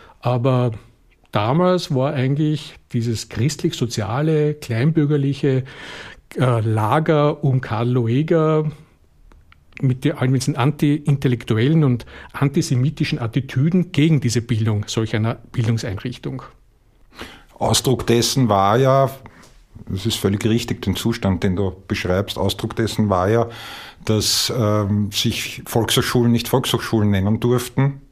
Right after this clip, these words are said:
Speaker 2: weil dieser Begriff der Hochschule eben den Universitäten vorbehalten war. Und, äh, es war eine Bewegung gegen das staatliche Bildungsprivileg im doppelten Sinne, nämlich, äh,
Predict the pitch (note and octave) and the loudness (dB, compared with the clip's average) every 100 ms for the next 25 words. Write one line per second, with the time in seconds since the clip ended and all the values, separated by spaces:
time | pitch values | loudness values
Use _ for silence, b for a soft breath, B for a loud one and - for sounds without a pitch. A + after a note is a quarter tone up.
0 | _ - G2+ G2+ G2 G2+ - _ - A2+ | _ -2 0 2 0 -4 -12 _ -2 0
1 | B2 B2 B2 A#2+ - G#2+ A#2+ - A2 G#2 | 2 2 0 -2 0 0 0 -2 -2 0
2 | G#2+ G#2 - A#2 A#2 G2+ G#2 G#2+ G#2 G#2+ | -2 -2 0 2 2 2 2 0 0 0
3 | G#2 F#2 - G2+ - F#2+ - B B B | 0 -2 -4 -4 -4 -6 -8 B B B
4 | - G2 F#2 G#2+ G2+ F#2+ - G2+ - G2 | -4 -2 0 2 2 0 0 -2 -2 -4
5 | D#2 F2 C#3 - B B B B B B | -2 0 0 -2 B B B B B B
6 | B A#2+ A#2+ B2 A#2+ C3+ - A#2+ G#2+ F#2+ | B 0 2 0 0 0 2 0 0 0
7 | - B2 C3+ C#3 C3 - - A#2 A#2 A#2 | 2 2 4 4 2 -2 -2 2 2 4
8 | A#2 A#2+ A#2+ G#2 F#2+ A2+ C#3+ C#3 C#3+ - | 2 0 0 0 0 0 2 2 0 -2
9 | - - G#2 G2+ A2+ C#3 C3+ C3 - F#2+ | -10 -6 -2 0 2 2 2 0 0 0
10 | G2+ C3 - C#3+ B2 A#2 C3+ B2+ - B2 | 0 -2 -2 -2 0 0 0 0 -2 0
11 | C3 A2+ G#2 B2 C#3 B2+ B2 A#2 G#2+ B2+ | 2 2 2 2 2 0 2 0 -2 -2
12 | C3+ B2+ C#3 D3+ G2 E2+ - - G#2 G#2 | -2 0 2 2 2 -2 -12 -8 -2 0
13 | G#2 G#2+ - - - - G2+ G2 | 2 -2 -6 -18 -16 -6 -2 -2